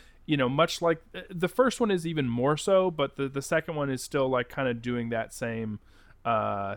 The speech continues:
thing where you're just kind of, the, the tones and the <laughs> vibes of, uh, of this kind of brutal dance school. Um, you know, you're, uh, you're kinda in it with them there in this new one.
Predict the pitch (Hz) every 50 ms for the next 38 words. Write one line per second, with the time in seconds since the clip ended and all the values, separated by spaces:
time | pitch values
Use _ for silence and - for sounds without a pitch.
0 | 107 - - - 135 127 123 113 107 104 104 107 107 110 113 113 110 - 117 113
1 | - - - - 131 120 113 110 110 104 101 98 98 - - - - - - -
2 | - - - - - - - - - - - - - - _ _ _ - - _
3 | - - 120 - _ _ - - - - - - - - - - 160 160 160 160
4 | 156 147 143 131 135 127 123 123 117 113 139 131 - - - 202 175 - - 214
5 | 185 - - - 175 139 - - 185 147 - - 151 135 123 117 110 - 196 233
6 | 117 - - - - 208 170 151 139 147 143 - - - 175 151 143 139 127 117
7 | 117 - 127 139 147 139 143 131 123 117 139 131 143 135 - - - - - -
8 | - 160 127 123 127 123 113 - - - 269 233 - - - - 196 165 151 139
9 | 131 123 117 113 110 110 110 113 - - _ 156 151 - 165 156 147 131 117 110
10 | 113 120 123 123 120 120 117 113 110 107 107 107 110 - - - - - - -
11 | 135 127 - - 147 127 120 117 113 - - 135 127 123 117 107 117 117 117 -
12 | - 113 107 110 107 110 107 104 104 101 104 104 - _ - - 123 113 110 113
13 | - 127 123 117 113 107 107 104 101 98 98